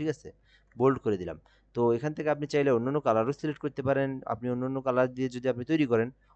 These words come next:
অথবা আপনি যে একটাই কালার প্রিন্ট করে বের করেন তাহলে আপনি এইরকম একটাই রাখলেন। Otherwise আপনি এখান থেকে যে রেড কালার, ইয়েলো কালার, আহ, হোয়াইট কালার দিলে আপনি এগুলো দিতে পারেন। So tough আমরা এগুলো দেবো না। এখন আমরা যে বিষয়টা করব,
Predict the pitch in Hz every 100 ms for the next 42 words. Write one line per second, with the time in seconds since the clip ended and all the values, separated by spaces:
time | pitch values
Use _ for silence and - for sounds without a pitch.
0 | - 120 147 143 143 139 - 151 151 151
1 | 147 147 143 151 147 147 - - 185 156
2 | 135 135 127 127 117 120 120 127 208 180
3 | 127 135 135 127 120 123 120 120 117 110
4 | 110 - 117 117 113 113 110 113 104 -
5 | _ _ _ - 107 107 107 104 104 101
6 | 120 113 127 120 113 127 165 107 113 120
7 | 110 127 143 165 165 107 92 80 _ _
8 | _ - 165 160 151 147 143 135 131 135
9 | 117 113 151 151 123 139 135 120 107 101
10 | - 104 104 101 104